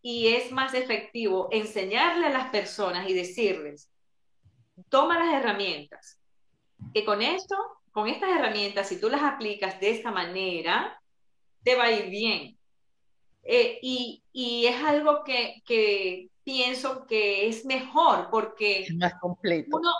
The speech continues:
Speaker 1: uno conoce la mar-, uno aprende. Yo cuando comienzo a trabajar con una marca personal, empiezo a estudiar. Y entonces a veces se desesperan y me dicen, "Andrea, pero dime". No, no, no, ya va.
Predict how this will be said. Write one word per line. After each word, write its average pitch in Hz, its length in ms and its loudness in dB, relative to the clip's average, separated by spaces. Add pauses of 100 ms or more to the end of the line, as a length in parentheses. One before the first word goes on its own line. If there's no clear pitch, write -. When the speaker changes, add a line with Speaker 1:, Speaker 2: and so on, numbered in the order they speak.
(100)
Speaker 1:
uno 311 260 2
conoce 330 380 6
la 262 100 6
mar-, 277 280 4
uno 277 120 2
aprende. 277 540 2
Yo 233 140 4
cuando 302 220 4
comienzo 294 280 0
a 294 40 -2
trabajar 247 380 4
con 233 140 2
una 240 140 2
marca 233 440 2
personal, 202 680 -2 (880)
empiezo 254 680 2
a 208 60 0
estudiar. 170 560 -4 (840)
Y 226 320 0
entonces 226 300 0
a 302 60 6
veces 294 260 6
se 269 80 0
desesperan 240 540 0
y - 20 -2
me 247 100 -2
dicen, 247 180 -2
"Andrea, 480 260 6
pero 415 180 6
dime". 403 300 0
No, 208 160 -4
no, 180 80 -8
no, 160 220 -16 (320)
ya 180 180 4
va. 135 100 -2